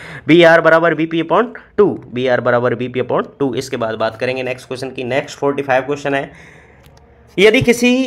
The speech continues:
कण की स्थिति में अनिश्चितता डी ब्रोगली तरंग दैर्घ्य के तुल्य है तो उसके वेग में अनिश्चितता होगी। वेग में अनिश्चितता कितनी होगी? तो फ़ोर्टी फ़ाइव में B ऑप्शन is the correct answer, B by टू। वेग में अनिश्चितता कितनी होगी? B by टू, B option is the correct answer। इसके बाद बात करेंगे नेक्स्ट क्वेश्चन की। नेक्स्ट क्वेश्चन आपके सामने फ़ोर्टी सिक्स,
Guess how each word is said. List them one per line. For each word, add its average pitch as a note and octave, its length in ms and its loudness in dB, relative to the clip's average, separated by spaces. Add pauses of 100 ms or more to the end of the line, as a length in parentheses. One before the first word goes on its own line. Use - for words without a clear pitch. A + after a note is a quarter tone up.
(240)
कण G#3 160 6
की A3+ 240 -2
स्थिति G3+ 360 -4
में G#3 280 -2
अनिश्चितता G3 460 0
डी E3+ 200 2
ब्रोगली E3 320 0
तरंग D#3+ 280 0
दैर्घ्य D#3+ 180 0
के F3 120 -2
तुल्य D#3 280 0
है D#3 200 0
तो E3+ 120 -2
उसके D#3 220 -4
वेग C3+ 220 2
में E3 120 2
अनिश्चितता D#3 400 -2
होगी। C3 340 0
वेग B2 220 -2
में D3 120 0
अनिश्चितता C#3+ 400 -2
कितनी D#3 300 -4
होगी? B2 240 -2
तो G#2+ 100 -6
फ़ोर्टी A#2+ 200 0
फ़ाइव C3+ 160 4
में D3 100 0
B D3 160 -2
ऑप्शन E3 300 0
is D#3 120 0
the D#3+ 80 0
correct E3 260 -2
answer, C#3 240 -2
B A#2 180 -4
by D3+ 140 2 (100)
टू। E3 100 0 (220)
वेग B2 200 -2
में C#3+ 120 0
अनिश्चितता C#3+ 340 -2
कितनी C#3+ 220 -6
होगी? C#3+ 220 -4
B C3+ 200 -4
by C#3 100 0 (120)
टू, D3+ 100 -4 (180)
B A#2+ 100 -2
option C3+ 280 -4
is C3+ 100 -4
the C#3+ 80 -2
correct C#3+ 320 -4
answer। D3 180 -4
इसके A2+ 220 -6
बाद A#2+ 140 0
बात A#2+ 200 0
करेंगे C#3 240 -2
नेक्स्ट C#3 220 -4
क्वेश्चन C#3+ 240 -6
की। A#2+ 160 -10 (400)
नेक्स्ट D3 200 -2
क्वेश्चन D#3+ 240 0
आपके D#3 200 2
सामने D#3+ 220 2
फ़ोर्टी D#3 320 4
सिक्स, F3+ 360 -4